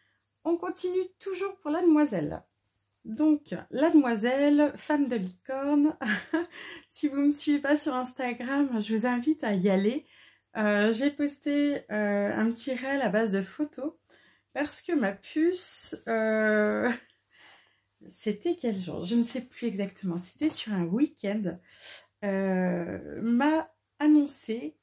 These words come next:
que c'est, c'est dommage de ne pas avoir un pantalon licorne, sachant qu'elle avait un petit sweat avec un imprimé de licorne. Elle avait un chapeau qu'elle avait eu, euh, à la Japan Expo.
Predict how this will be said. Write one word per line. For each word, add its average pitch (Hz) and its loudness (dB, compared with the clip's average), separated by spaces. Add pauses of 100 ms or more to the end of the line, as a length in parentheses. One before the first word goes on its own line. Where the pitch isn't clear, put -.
que - -18 (220)
c'est, - -12 (920)
c'est 185 -6 (300)
dommage 240 2
de 190 -2
ne 180 -6
pas 262 -6
avoir 190 -2
un 160 -8
pantalon 262 -2
licorne, 170 -6 (500)
sachant 294 0
qu'elle 196 -4
avait 180 2
un 226 0
petit 262 -10
sweat - -6
avec 180 -4
un 208 -2
imprimé 202 -6
de 185 -12
licorne. 320 0 (520)
Elle 254 0
avait 269 0
un 202 0
chapeau 247 -6
qu'elle 190 -6
avait 208 2
eu, 233 4
euh, 185 0 (140)
à 196 -4
la 180 2
Japan 226 -2
Expo. 233 -6